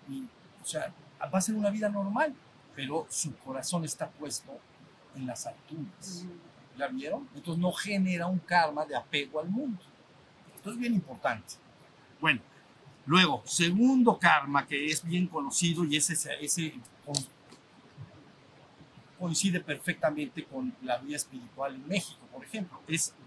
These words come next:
Speaker 1: Bhakti Yoga. Bhakti Yoga quiere decir devoción. ¿Ya vieron? Devoción.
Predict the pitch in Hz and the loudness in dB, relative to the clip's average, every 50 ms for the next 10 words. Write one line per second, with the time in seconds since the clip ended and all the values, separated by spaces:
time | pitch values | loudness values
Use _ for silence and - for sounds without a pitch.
0 | 113 - 196 202 - - - - 180 165 147 185 220 220 196 - 135 - - - | 6 8 8 8 6 2 -4 -2 -2 0 0 2 2 2 2 2 0 -8 -8 -12
1 | - - - - - - - - - - - 165 170 - - - 190 170 180 180 | -20 -20 -20 -20 -20 -20 -20 -20 -2 2 4 4 4 4 0 -2 0 0 0 0
2 | 175 170 165 - 147 151 147 - 170 151 151 165 156 175 170 - 220 220 214 220 | -2 -2 -2 -2 -4 -4 -4 -4 -4 -4 -6 -8 -6 -4 -4 -2 -2 -2 -2 -4
3 | 202 185 - - - - - - - - - - - - - - - - 139 135 | -6 -8 -12 -16 -20 -20 -20 -20 -20 -20 -20 -20 -20 -20 -20 -20 -16 -12 -10 -6
4 | 135 139 147 165 220 311 - - - - - - - - - - - - 165 156 | -2 -2 -2 -2 -2 -6 -8 -16 -20 -20 -20 -20 -20 -20 -20 -12 -6 -4 -2 -2
5 | 156 143 131 - - 139 135 | -2 -2 -2 -2 -2 -4 -4